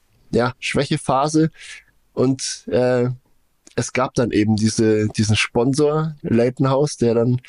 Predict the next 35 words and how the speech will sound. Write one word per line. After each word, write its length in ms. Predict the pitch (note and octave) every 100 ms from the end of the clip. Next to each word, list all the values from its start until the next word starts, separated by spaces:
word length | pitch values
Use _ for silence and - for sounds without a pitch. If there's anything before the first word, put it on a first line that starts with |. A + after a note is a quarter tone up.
| - -
das 160 | - -
Team 200 | - C3+
ein 20 |
bisschen 220 | B2+ A#2+
aufgekauft 600 | G2+ - D3+ - C#3+ -
hat. 240 | D3+ C#3 - - - - _ _ _ _ _ -
Weiß 280 | A2+ C3+ D#3+
nicht, 80 |
ob 80 | C#3+
ihr 80 | B2+
euch 140 | A#2+
dran 180 | - A#2+
erinnern 340 | A#2 A2+ D#3+ D3+
könnt, 460 | D#3+ D3+ D3+ -
äh, 440 | - C3+ C3+ C3+ C3
liebe 320 | B2+ B2+ A#2+
Hörer, 240 | B2+ C3
liebe, 500 | B2 A#2+ A#2 A#2 G#2 -
äh, 340 | - G2+ G2+ G2+ - _ _ _ _ -
Zuschauer. 580 | G#2+ F#2+ G2+ G2 C#3+ - _ - - -
Ihr 80 | -
könnt 220 | - C3+
ja 80 | D#3
mal 300 | C3+ B2+ B2
Google 300 | A#2 C#3 A#2+
anwerfen 600 | C#2 F#2+ F2 G#2+ D3+ D3+
und 240 | - A#2 -
nach 180 | A2
Leyton 400 | A2 G#2 B2 C#3
House 220 | A#2+ A#2 G#2+
March 480 | G2 A#2+ C3+ - - - - -
gerade 480 | - A2+ A#2 C#3 D3+
achtundneunzig, 960 | B2+ - D#3 C3+ B2+ C#3 C#3 C3 - -
äh, 200 | B2 A2 - -
Quatsch, 320 | F#2+ E2+ -